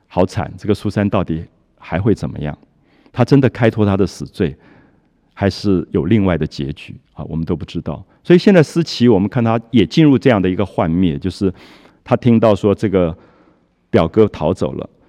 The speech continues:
思琪听了以后气个倒仰，啊，整个人就昏过去了。所以真正对他的打击，他的痛苦，不是他们被抓到了，是他自己现在孤单地承担爱情里面的一个苦果，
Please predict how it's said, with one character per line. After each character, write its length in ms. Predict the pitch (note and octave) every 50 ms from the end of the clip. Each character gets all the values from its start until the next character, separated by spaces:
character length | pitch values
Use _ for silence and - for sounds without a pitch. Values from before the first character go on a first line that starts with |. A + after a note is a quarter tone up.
| _ _ _
思 240 | _ - - - E3
琪 200 | D#3 - - C3
听 260 | - - D3 D3 C#3+
了 100 | C3+ G#2+
以 140 | F#2 F2 F2
后 200 | E2 A#2 G#2 F#2+
气 320 | - - - - G3 D3+
个 120 | G#2 G#2+ F#2
倒 300 | - - D#2 C#2+ D#2 F#2+
仰， 200 | G#2 G2+ - - - _ _
啊， 140 | - D#2+
整 200 | E2 - - G#2+
个 100 | A2 E3+
人 160 | D#3+ B2+ G#2 G#2+
就 120 | - B2+
昏 240 | A2 - - B2+ A#2
过 140 | A2+ A2+ F2+
去 180 | - - - E2+
了。 80 | C2+ - - _ _ _ _ _ _ _ _ _ _ _ _ _ _ _ _ _ - _ _ _ _ _ _ _ _ _ _ _
所 120 | _ D3+
以 80 | D#3 D#3+ - -
真 160 | - F#3 G#3
正 140 | - G#3 D#3
对 160 | - E3+ D3
他 100 | C3 C#3
的 80 | C3+ C3
打 300 | - - F2+ D2 C#2+ D2+
击， 260 | - - - F#2 G2
他 180 | G2 - B2 A#2
的 80 | A2 G#2+
痛 280 | - - C#3 A2+ G2
苦， 220 | F2+ - E2+ D#2 C#2 -
不 100 | - D3
是 160 | D3+ - E3
他 140 | B2 A#2 A2+
们 140 | A2+ A2+ A2
被 100 | - A2 F2+
抓 200 | - - E2 C#2 D2+
到 120 | - - B1+
了， 100 | - - _ _ _ _ _ _ _ _ _ _ _ _ _ _ _ _ _ _
是 180 | - - -
他 220 | C3 - - B2+ A#2+
自 160 | - - B2+
己 140 | - G2+ F2+
现 160 | - B2 A2
在 100 | G#2 F#2+
孤 320 | F#2 - - D3 C#3+ C#3+
单 320 | C#3 - D3+ C3+ C3 C#3 C3+
地 160 | C3 A2 E2+
承 320 | - - - E2+ E2+ G2
担 320 | - - G2+ F#2+ G2 G#2+ A#2 - _ _ _ _ _ _ _ _
爱 160 | _ C3 A#2+ G2
情 240 | - - F2 F2+
里 80 | F#2 E2+
面 180 | D2+ D2 D2+ D2
的 80 | D2
一 80 | D2+ D#2+
个 140 | D2 D#2 D2+
苦 240 | - - - D2
果， 320 | - - - - - -